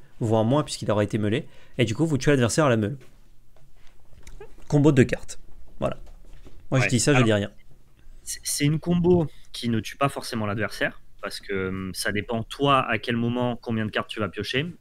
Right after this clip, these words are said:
Speaker 2: Euh, si te reste plus que trente cartes, bah, ton adversaire il meule trente, il est pas forcément mort.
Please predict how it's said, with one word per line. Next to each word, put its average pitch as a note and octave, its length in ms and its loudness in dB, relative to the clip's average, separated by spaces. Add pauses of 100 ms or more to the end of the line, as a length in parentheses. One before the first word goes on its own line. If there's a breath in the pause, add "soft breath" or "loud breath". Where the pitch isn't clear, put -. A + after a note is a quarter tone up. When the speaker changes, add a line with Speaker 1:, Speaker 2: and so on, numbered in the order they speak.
Speaker 2:
Euh, F#2+ 280 -2
si - 200 -10
te - 80 -12
reste - 160 -6
plus A2 100 -6
que - 60 -16
trente A2+ 220 -4
cartes, B2 280 2
bah, G2 100 -2
ton G2+ 120 -6
adversaire G2+ 340 -4
il G#2 60 -4
meule G2+ 160 -4
trente, - 280 -10
il G#2+ 60 -6
est - 20 -8
pas F#2+ 140 -8
forcément F#2+ 320 -12
mort. A#2+ 300 -4